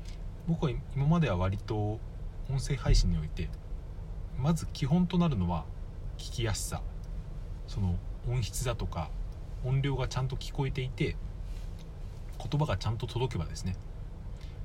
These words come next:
話してる内容は割と、うん、なんて言うんでしょうね、まあ、話してる内容ももちろん大事ですけど、それを伝えるためには聞き取りやすさっていうのが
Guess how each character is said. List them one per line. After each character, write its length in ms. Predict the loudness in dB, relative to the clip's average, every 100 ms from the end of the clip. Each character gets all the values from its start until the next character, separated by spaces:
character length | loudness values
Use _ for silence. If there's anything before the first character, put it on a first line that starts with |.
| -6 -6
話 240 | 0 0 2
し 20 |
て 80 | 2
る 80 |
内 220 | 2 2 2
容 160 | 2
は 180 | 4 2 0 -8 -8 -8 -8 -4
割 160 | -2
と、 120 | -2 -4 -4 -2
う 20 |
ん、 140 | 0 2
な 140 | 0
ん 0 |
て 60 | -2
言 60 | -4
う 20 |
ん 20 |
で 60 | -6
し 80 |
ょ 20 | -4
う 40 |
ね、 100 | -4 -4 -6 -6 -6 -6 -6 -4
ま 80 | -4
あ、 180 | -4 -2
話 220 | 2 2
し 40 | 2
て 80 |
る 40 | 2
内 200 | 4 6
容 80 | 8
も 100 | 6
も 100 | 4
ち 120 | 2
ろ 60 |
ん 60 | 2
大 160 | 4 2
事 80 |
で 80 | 2
す 100 | -2
け 60 | -2
ど、 180 | -2 -2 -6 -6 -8 -6 -8 -6
そ 140 | -2
れ 80 | 0
を 40 |
伝 280 | 0 0 2
え 40 | 2
る 60 |
た 140 | 4 6
め 100 | 6
に 80 |
は 180 | 6 4 2 -6 -6 -6 -6 -8 -8 -8 -8 -8 -8
聞 140 | -6
き 60 | -2
取 180 | 0 2
り 40 |
や 120 | 0 0
す 80 |
さ 100 | -2
っ 40 | -4
て 120 | -2
い 60 | 0
う 20 |
の 60 |
が 160 | 2 2